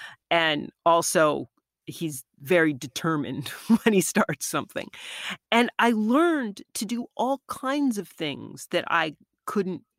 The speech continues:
do before. I learned how to build things. I learned how to use power tools. I learned how to care for chickens. I learned about trucks and boats. I can back up a trailer. I, I'm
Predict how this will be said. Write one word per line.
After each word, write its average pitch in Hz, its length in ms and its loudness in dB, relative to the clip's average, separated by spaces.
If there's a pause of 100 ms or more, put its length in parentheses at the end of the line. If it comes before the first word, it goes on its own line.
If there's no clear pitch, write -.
do 185 240 -4
before. 123 880 -6
I 180 120 2
learned 226 480 4
how 202 120 -2
to 190 80 -4
build 190 300 -2
things. 135 200 -8
I 143 80 -2
learned 214 460 2
how 196 140 -2
to 190 60 -6
use 190 200 -8
power 175 300 2
tools. - 240 -12
I 143 80 -6
learned 220 440 2
how 202 140 0
to - 60 -10
care 190 200 -4
for 175 140 -8
chickens. - 440 -8 (580)
I 165 120 2
learned 220 640 4
about 160 340 0
trucks - 440 -4
and 135 200 -12
boats. - 480 -2 (140)
I 185 100 2
can 139 280 -4
back 190 240 2
up 196 120 0
a - 40 -4
trailer. 139 680 0
I, 165 240 2
I'm 202 240 2